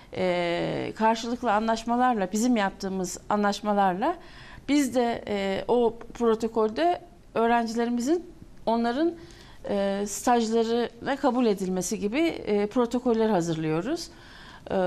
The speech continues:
o nedenle staj bizim için çok önemli. Çünkü öğrenci hem teorik bilgisini,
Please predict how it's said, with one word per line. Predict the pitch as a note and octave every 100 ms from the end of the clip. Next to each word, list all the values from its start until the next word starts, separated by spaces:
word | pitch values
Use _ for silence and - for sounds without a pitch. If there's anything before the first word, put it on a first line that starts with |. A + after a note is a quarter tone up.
| F3+ F3 F3+ -
o | C4+
nedenle | C4 A#3 B3 E4
staj | - C#4+ C4+
bizim | B3 C#4
için | C4 C#4
çok | B3+ C#4+ D#4+
önemli. | D4+ D4+ D4 D#4+ E4 C#4
Çünkü | C4+ C4
öğrenci | A#3+ C4 C4+ C4+ C#4+
hem | C#4+ D4 C#4 - - - -
teorik | C#4 C4+ C#4 C#4
bilgisini, | B3 A3+ A#3+ A#3+ A#3 A#3